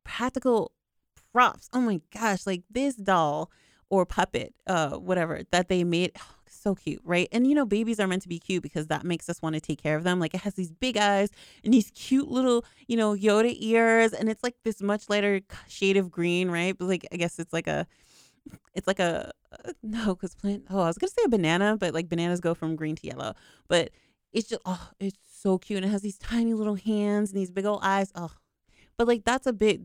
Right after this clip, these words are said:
wha-, what a cliffhanger, right? Because Baby Yoda, where does Baby Yoda come from? We don't know anything about Yoda species. We don't know the planet they come from, but we do know that they have the propensity for being Force sensitive.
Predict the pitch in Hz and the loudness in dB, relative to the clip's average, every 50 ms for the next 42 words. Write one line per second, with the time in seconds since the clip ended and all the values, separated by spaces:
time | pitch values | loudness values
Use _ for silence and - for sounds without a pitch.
0 | 170 - - 170 165 151 - - _ _ _ 240 226 214 - - 202 180 180 - | -12 -14 -6 -4 -2 -2 -4 -6 _ _ _ 2 2 2 0 2 0 0 0 0
1 | - 143 143 143 139 139 156 165 165 165 - - - - _ _ _ - 175 - | -2 -4 -4 -4 -6 -4 -2 -2 -2 -2 -2 -6 -12 -20 _ _ _ -8 -4 -2
2 | 185 175 170 165 165 170 - - _ _ _ _ _ _ _ _ _ _ _ - | 0 0 2 0 -2 -4 -10 -20 _ _ _ _ _ _ _ _ _ _ _ -20
3 | 202 _ _ - 208 233 233 208 190 185 220 240 214 190 196 226 233 254 262 226 | -20 _ _ 0 0 2 0 -2 0 2 4 4 4 4 2 0 0 0 -4 -2
4 | 214 240 247 233 240 233 220 226 269 339 294 - - 160 160 160 165 156 151 - | -2 -2 -2 -2 -2 -2 -2 -2 -2 -4 -6 -4 -4 -4 -4 -4 -6 -8 -8 -6
5 | 180 196 190 - _ _ _ _ _ - 196 202 214 233 240 247 233 - - 180 | -8 -10 -10 -12 _ _ _ _ _ -2 2 4 6 6 4 2 0 -2 -2 0
6 | 190 196 202 202 196 190 180 170 135 151 160 156 160 156 - - 147 147 - 156 | 0 2 2 2 0 0 0 0 0 0 -2 -2 -4 -4 -4 -6 -6 -6 -4 -4
7 | 151 147 151 151 156 160 139 151 156 147 131 - - - 247 247 247 247 - 240 | -4 -2 -2 -4 -4 -2 -2 -2 -2 -4 -4 -8 -6 -4 -2 -2 -2 0 0 -2
8 | 233 226 233 226 220 220 214 - 220 214 214 214 214 208 214 208 - - _ _ | -2 0 0 0 0 0 -2 -2 -2 0 0 0 0 0 -2 -4 -6 -14 _ _
9 | - 208 208 220 226 208 185 220 247 262 247 233 233 226 208 202 185 185 - - | 0 2 2 2 0 0 2 2 2 2 2 0 0 0 0 -2 -2 -2 0 0
10 | 185 185 190 196 196 196 202 - _ - - - - 202 196 190 190 180 185 190 | 2 2 4 2 0 0 -4 -8 _ -18 -18 -12 -8 -4 -2 -2 -2 -2 -4 -6
11 | - 190 - - 220 196 226 - - - 185 180 175 - 170 165 170 175 170 170 | -6 -6 -4 -2 -2 -2 -2 -4 -4 -4 -4 -4 -2 -4 -4 -2 -2 0 0 0
12 | 165 160 - - - 170 165 170 - - - 139 143 - - - - - - - | 0 -2 -4 -2 -2 0 0 0 -4 -6 -6 -6 -6 -6 -8 -10 -12 -12 -12 -14